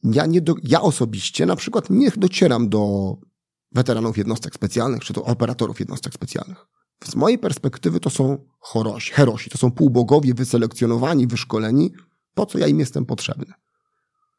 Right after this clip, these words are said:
Tak samo, jeżeli spojrzymy na sportowców wyspecjalizowanych. Po co im moje nauki? Mogą im trochę poszerzyć wiedzę o konflikcie. Ale jeżeli, to też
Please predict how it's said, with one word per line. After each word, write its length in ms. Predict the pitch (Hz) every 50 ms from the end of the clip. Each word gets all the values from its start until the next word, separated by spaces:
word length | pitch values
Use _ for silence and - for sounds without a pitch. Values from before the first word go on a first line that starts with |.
| _ _ _ _ _ _ _ _ _ _ _ _ _ _ _
Tak 200 | - 139 127 -
samo, 260 | - 151 165 170 151
jeżeli 320 | 143 135 110 135 127 127
spojrzymy 440 | 123 - - 127 113 123 135 131 117
na 280 | 120 113 113 117 120 120 - - _ _ _ _ _ _ _ _ _
sportowców 680 | - - - 113 107 113 - 110 104 - - 92 80
wyspecjalizowanych. 880 | 92 - - - - - 110 98 95 107 107 - - - - - - _ _ _ _ _ _ _
Po 120 | - -
co 200 | - - - -
im 200 | - - 127 123
moje 260 | 110 117 110 107 104
nauki? 460 | 104 113 110 - - - _ - - _
Mogą 340 | - 240 254 226 220 202 208
im 100 | 190 165
trochę 260 | - 175 165 - 151
poszerzyć 540 | - 143 123 - 160 151 135 147 139 - - - - - - _
wiedzę 260 | 95 117 160 131 131 120
o 40 |
konflikcie. 560 | 113 - 123 110 - - - - - - - - - _ _ _ _ _ _ _ _ _ _ -
Ale 300 | 139 165 190 202 170 -
jeżeli, 380 | - 147 139 135 180 202 202 185 - - - _ _ _ _ _ _ _ _ _ - - - - _ _
to 100 | - 147
też 240 | 143 - 160 - -